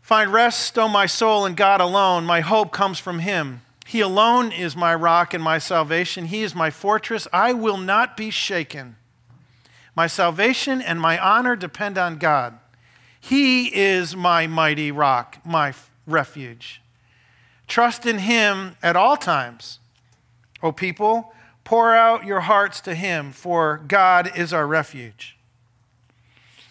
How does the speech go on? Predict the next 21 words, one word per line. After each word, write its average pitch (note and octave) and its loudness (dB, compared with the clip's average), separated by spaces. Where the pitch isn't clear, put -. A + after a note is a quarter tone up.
Our F#3+ 2
soul A#3+ 2
gets G3+ -4
so A3+ 0
troubled F3+ 0
so A3 0
quickly G3 -2
with D#3+ -8
tragedy F3 0
like D#3 -4
this. B2+ -10
We G3 -4
long A#3 4
for F#3 -6
this E3 -6
hope, A3 0
this E3+ -10
sense - -4
of E3+ -4
peace A#3 -4
and E3 -10